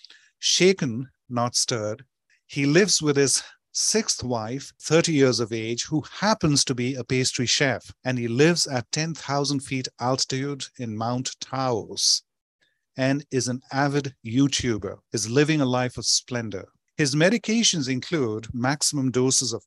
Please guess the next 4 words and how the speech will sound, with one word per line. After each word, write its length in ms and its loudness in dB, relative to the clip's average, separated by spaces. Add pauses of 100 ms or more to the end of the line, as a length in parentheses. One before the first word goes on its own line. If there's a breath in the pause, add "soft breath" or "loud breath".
chlorthalidone, 880 -2 (140)
lisinopril, 840 0 (100)
amlodipine, 760 -2 (200)
canagliflozin, 920 0